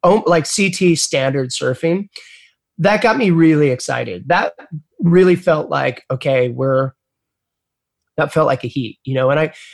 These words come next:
I, I think the one other thing I would, I would call out is that, um, everybody wanted to win.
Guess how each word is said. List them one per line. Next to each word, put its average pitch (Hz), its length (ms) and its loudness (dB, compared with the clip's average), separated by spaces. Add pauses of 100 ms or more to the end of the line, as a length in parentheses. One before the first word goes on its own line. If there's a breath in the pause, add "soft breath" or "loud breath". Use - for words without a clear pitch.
(200 loud breath)
I, 170 140 -2
I 170 100 2
think 190 240 0
the 190 80 0
one 165 220 2
other 165 200 2
thing 151 220 0
I 139 80 0
would, 135 380 -4
I 135 80 -4
would 127 220 -6
call 123 320 -2
out 127 260 -2
is 117 200 -8
that, 113 300 -4
um, 107 360 -8 (920)
everybody 220 340 2
wanted 180 340 2
to 151 120 -4
win. 165 520 0